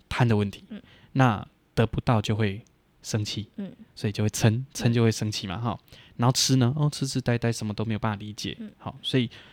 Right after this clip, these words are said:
Speaker 1: 他的问题的根源是同一个。
Speaker 2: 嗯。
Speaker 1: 所以你说他支持哪边吗？没有特定支持。
Speaker 2: 嗯。
Speaker 1: 你说他反对吗？也没有完全反对。
Speaker 2: 嗯。
Speaker 1: 他反而是相对客观。
Speaker 2: 嗯。
Speaker 1: 这是我听到一个蛮有趣的解释。
Speaker 2: 哎。
Speaker 1: 就觉得蛮棒的，跟大家分享。
Speaker 2: 嗯。嗯。
Speaker 1: 好，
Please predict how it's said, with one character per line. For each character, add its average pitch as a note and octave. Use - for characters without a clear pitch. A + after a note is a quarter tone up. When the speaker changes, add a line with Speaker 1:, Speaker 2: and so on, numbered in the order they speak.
Speaker 1:
他 -
的 D#3
问 D#3
题 A2
的 G#2
根 A#2+
源 G2+
是 -
同 -
一 G2
个。 F2+
Speaker 2:
嗯。 -
Speaker 1:
所 -
以 E3
你 A#2
说 C3
他 C#3
支 C3+
持 -
哪 G2+
边 G#2+
吗？ G2+
没 A2
有 A2
特 -
定 G#2
支 G2
持。 -
Speaker 2:
嗯。 G3
Speaker 1:
你 A2+
说 D3+
他 D3+
反 G#2+
对 B2+
吗？ G#2
也 A2
没 G#2+
有 A2+
完 G#2+
全 G#2
反 G#2
对。 -
Speaker 2:
嗯。 F#3+
Speaker 1:
他 -
反 B2
而 G2
是 A#2+
相 A2
对 G#2+
客 -
观。 A2
Speaker 2:
嗯。 G3+
Speaker 1:
这 G3+
是 G#3
我 C3
听 D3
到 D3+
一 A#2
个 A2+
蛮 G#2+
有 A2+
趣 -
的 G#2
解 E2
释。 -
Speaker 2:
哎。 F3+
Speaker 1:
就 A2+
觉 G#2
得 G2
蛮 G#2
棒 A2
的， G2+
跟 G#2+
大 G#2
家 G2+
分 G2+
享。 -
Speaker 2:
嗯。 A3+
嗯。 G3+
Speaker 1:
好， G2+